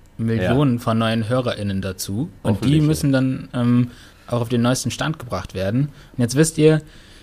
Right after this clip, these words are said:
Speaker 1: Enos kennt sich ein bisschen mit Herr der Ringe aus und mag Weihnachtsfilme überhaupt nicht.
Speaker 2: Und ich bin dafür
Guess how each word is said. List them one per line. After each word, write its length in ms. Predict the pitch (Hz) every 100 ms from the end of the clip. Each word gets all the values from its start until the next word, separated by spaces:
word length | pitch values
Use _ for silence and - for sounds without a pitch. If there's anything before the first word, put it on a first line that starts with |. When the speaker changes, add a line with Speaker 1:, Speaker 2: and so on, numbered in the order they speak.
| - -
Speaker 1:
Enos 420 | 131 143 131 -
kennt 200 | 143 135
sich 100 | 131
ein 80 | 113
bisschen 360 | 156 190 180
mit 140 | 143 131
Herr 100 | 147
der 100 | 139
Ringe 280 | 151 156 135
aus 260 | 143 139
und 180 | - 117 - -
mag 260 | 123 131
Weihnachtsfilme 520 | 120 131 123 - 120
überhaupt 560 | 110 143 131 107 95 104
nicht. 240 | 90 - - - - - - - - 117 -
Speaker 2:
Und 200 | 123 107
ich 200 | 131 143
bin 100 | 135
dafür 540 | 131 127 139 131 135